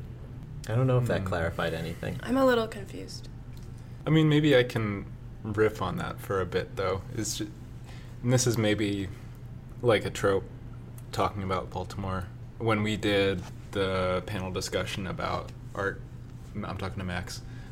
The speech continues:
Speaker 2: when we did the art, panel discussion on art criticism in spaces like Baltimore or, like, non, non-centers of the art world,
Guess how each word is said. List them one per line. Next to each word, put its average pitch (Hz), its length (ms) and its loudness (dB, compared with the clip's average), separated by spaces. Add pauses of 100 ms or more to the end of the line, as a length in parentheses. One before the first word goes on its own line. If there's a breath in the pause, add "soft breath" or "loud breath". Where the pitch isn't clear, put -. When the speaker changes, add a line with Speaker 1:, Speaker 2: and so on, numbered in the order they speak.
Speaker 2:
when 107 100 -4
we 101 80 -2
did 95 180 0
the 95 100 0
art, 87 200 0 (220)
panel 95 220 -2
discussion 95 500 -4
on 92 160 -6
art 95 260 -6
criticism 95 840 -4 (240)
in 95 240 -4
spaces 92 880 -2
like 92 240 -4
Baltimore 92 640 -4
or, 95 80 -4
like, 87 220 -4
non, 92 400 -2 (360)
non-centers 98 920 -2 (160)
of 101 160 -4
the 98 80 0
art 92 240 -2
world, 101 280 -2